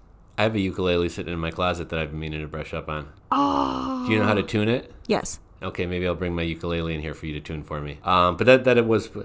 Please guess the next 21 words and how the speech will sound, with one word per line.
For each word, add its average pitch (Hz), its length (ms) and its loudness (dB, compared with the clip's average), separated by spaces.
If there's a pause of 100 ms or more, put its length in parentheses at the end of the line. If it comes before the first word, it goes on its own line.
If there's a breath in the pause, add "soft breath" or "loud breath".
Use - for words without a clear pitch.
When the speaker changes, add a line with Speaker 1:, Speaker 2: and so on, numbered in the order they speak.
(180 soft breath)
Speaker 1:
I 127 80 0
think, 185 180 6
I 170 80 8
think 185 160 0
that's 160 180 0
a 107 40 -2
good 104 160 4
one, 82 160 0
is 78 140 -8
learning 95 280 0
a 87 60 -4
new 85 140 -4
skill. 78 500 -8
Speaker 2:
Yeah. 262 340 2 (340)
Speaker 1:
Number 120 840 4
five, 107 800 -2
living 104 400 2
life 98 300 0
to 98 80 -6
the 82 100 -8
fullest. 92 600 -6